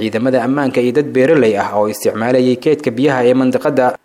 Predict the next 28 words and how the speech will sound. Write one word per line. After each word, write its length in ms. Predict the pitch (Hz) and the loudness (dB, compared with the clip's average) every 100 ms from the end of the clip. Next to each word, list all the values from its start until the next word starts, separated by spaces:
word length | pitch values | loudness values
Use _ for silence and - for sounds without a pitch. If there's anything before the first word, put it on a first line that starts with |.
| _ _ _ - | _ _ _ -4
Kun 160 | 185 | -2
iyo 80 | 135 | -2
shan 160 | - 139 | -2 -2
boqol 320 | 127 151 120 | -2 0 2
oo 80 | 104 | 0
askari 320 | - 113 110 | 0 0 2
oo 80 | 104 | 2
ka 140 | 127 | 0
tirsan 340 | 127 - 131 | -4 -2 0
ciidamada 400 | 117 127 131 143 | 2 2 2 2
Faransiiska 720 | 127 127 120 - - 113 101 104 | 0 -2 0 0 0 -2 -4 -2
ayaa 160 | 107 | -2
isku 240 | 104 - 131 | -2 -2 0
dayay 400 | 131 131 131 147 | 2 4 2 2
inay 160 | 135 | -2
ka 80 | 160 | -2
hortagaan 560 | 139 - 139 117 113 - | -4 0 0 0 -4 -10
dibadbaxyaal 640 | 104 104 107 107 127 127 | -6 -6 -2 0 0 0
tiro 160 | 131 143 | 0 0
badan 320 | 135 131 123 | 0 0 0
oo 80 | 123 | -2
ka 140 | - | -2
soo 160 | - 113 | 0 0
horjeeda 320 | 104 110 107 | 0 0 0
in 160 | 113 127 | 0 -2
biyaha 260 | 135 131 | 0 0
laga 200 | 127 143 | 0 0
jarto, 320 | 123 107 110 | 0 -2 -2